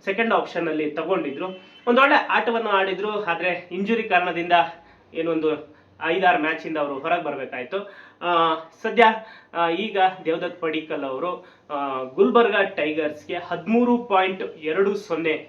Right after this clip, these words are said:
ಲಕ್ಷಕ್ಕೆ ಈಗ ಹರಾಜಾಗಿದ್ರೆ, ಆ ಮೂಲಕ ಮಹಾರಾಜ ಟ್ರೋಫಿಯಲ್ಲಿ ಅತ್ಯಧಿಕ ದೊಡ್ಡ ಮೊತ್ತಕ್ಕೆ ಈ ಸೀಸನ್ ಅಲ್ಲಿ ಹರಾಜಾದಂತಹ ಆಟಗಾರ ಅನ್ನೋ ದಾಖಲೆಯನ್ನ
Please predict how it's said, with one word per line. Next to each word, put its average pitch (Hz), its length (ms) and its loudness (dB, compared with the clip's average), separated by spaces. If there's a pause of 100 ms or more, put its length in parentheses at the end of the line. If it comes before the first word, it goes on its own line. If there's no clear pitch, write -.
(100)
ಲಕ್ಷಕ್ಕೆ 175 680 -4 (260)
ಈಗ 165 160 0
ಹರಾಜಾಗಿದ್ರೆ, 147 1000 0
ಆ 151 160 -4
ಮೂಲಕ 160 300 -2
ಮಹಾರಾಜ 170 580 2 (100)
ಟ್ರೋಫಿಯಲ್ಲಿ 156 840 -4 (380)
ಅತ್ಯಧಿಕ 220 600 0
ದೊಡ್ಡ 156 380 -4
ಮೊತ್ತಕ್ಕೆ 170 580 -2
ಈ 196 280 -6
ಸೀಸನ್ 170 440 -6
ಅಲ್ಲಿ 156 200 -2
ಹರಾಜಾದಂತಹ 151 960 -4
ಆಟಗಾರ 151 460 -4
ಅನ್ನೋ 143 460 -8
ದಾಖಲೆಯನ್ನ 151 520 -4